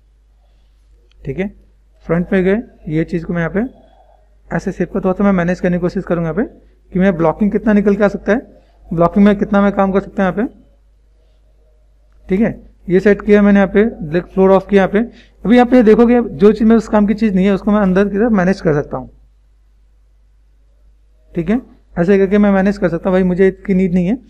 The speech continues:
तो इसमें क्या है, मैं shapes को थोड़ा सा ऐसे लेके चलने वाला हूँ कि भाई, मेरे पास basic blocking क्या है, shapes को मैं कैसे, like, look एंड feel दे सकता हूँ यहाँ पे। और, like, अभी थोड़ा सा वन बाय वन करके मैं थोड़ा सा detail देना start करूँगा यहाँ पे, ठीक है। तो हमने यहाँ पे क्या किया, Like, ऐसे कुछ शेप set किया यहाँ पे।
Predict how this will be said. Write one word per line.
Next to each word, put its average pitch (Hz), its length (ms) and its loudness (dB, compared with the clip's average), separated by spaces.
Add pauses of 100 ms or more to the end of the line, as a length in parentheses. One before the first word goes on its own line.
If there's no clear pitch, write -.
(520)
तो - 160 -8
इसमें 226 300 2
क्या 240 140 4
है, 247 80 2
मैं 214 180 4
shapes 202 240 0
को 214 140 -2
थोड़ा 190 200 2
सा 220 120 -2 (140)
ऐसे 170 160 -4
लेके 175 160 -4
चलने 170 280 -2
वाला 165 180 -4
हूँ 185 80 -8
कि 196 80 -6
भाई, 165 140 -2
मेरे 165 160 -2
पास 180 200 -2
basic 156 360 -4
blocking 175 320 -2
क्या 196 120 -2
है, 247 100 -6 (1160)
shapes 180 240 -4
को - 80 -6
मैं 180 120 -2
कैसे, 165 240 -4
like, 170 200 -2
look 170 140 -6
एंड 175 80 -4
feel 180 120 -2
दे 170 120 0
सकता 180 240 -4
हूँ 165 80 -4
यहाँ 196 120 -4
पे। - 600 -14
और, 151 180 2
like, 156 160 -4 (160)
अभी 202 180 -2 (100)
थोड़ा 202 160 4
सा 190 100 -4 (320)
वन 202 220 6
बाय 208 80 6
वन 202 100 4
करके 185 160 -2
मैं 196 140 0
थोड़ा 185 140 -2
सा 220 100 2
detail 175 280 0
देना 180 180 2
start 202 260 -4
करूँगा 196 320 4
यहाँ 131 100 -4
पे, 151 80 -8
ठीक 175 200 -2
है। 254 80 -2
तो - 1080 -14
हमने 190 120 0
यहाँ 190 100 -2
पे 196 80 -2
क्या 190 140 0
किया, 185 320 -2
Like, 160 580 -4
ऐसे 156 160 -10
कुछ 170 120 -10
शेप 170 180 -8
set - 220 -8
किया 160 160 -6
यहाँ 147 60 -10
पे। 208 160 -8